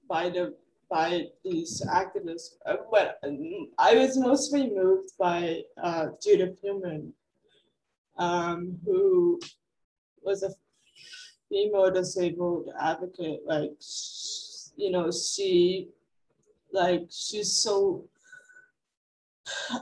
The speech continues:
um, like, she, the way how she, like, I just love her so much.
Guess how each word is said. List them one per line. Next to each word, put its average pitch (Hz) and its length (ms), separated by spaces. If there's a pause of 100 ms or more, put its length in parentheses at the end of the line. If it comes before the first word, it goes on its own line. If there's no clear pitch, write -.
um, 170 540 (500)
like, 160 360 (600)
she, - 400 (440)
the 214 120
way 214 220
how 196 260
she, 190 760 (2000)
like, 185 260
I 185 220
just 180 300
love 165 260
her 170 120
so - 240
much. - 260